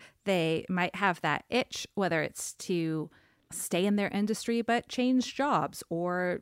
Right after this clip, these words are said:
change industries entirely or start their own thing, but they haven't done it yet and they're nervous. What advice would you give someone who's thinking about it,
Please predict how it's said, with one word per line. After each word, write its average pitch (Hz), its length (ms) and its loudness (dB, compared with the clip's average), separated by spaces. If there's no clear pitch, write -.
change 180 560 -8
industries 220 440 -2
entirely 247 540 2
or 170 480 -2
start - 400 -4
their 208 160 2
own 262 220 6
thing, 160 340 -2
but 202 100 -8
they 208 60 0
haven't 254 260 2
done 156 160 4
it 156 140 0
yet 147 260 0
and 160 480 -2
they're 185 140 0
nervous. 143 580 -2
What 240 160 4
advice 247 400 2
would 226 100 2
you 196 140 0
give 160 160 0
someone 147 460 0
who's 156 480 -2
thinking 226 320 4
about - 320 -2
it, - 160 -6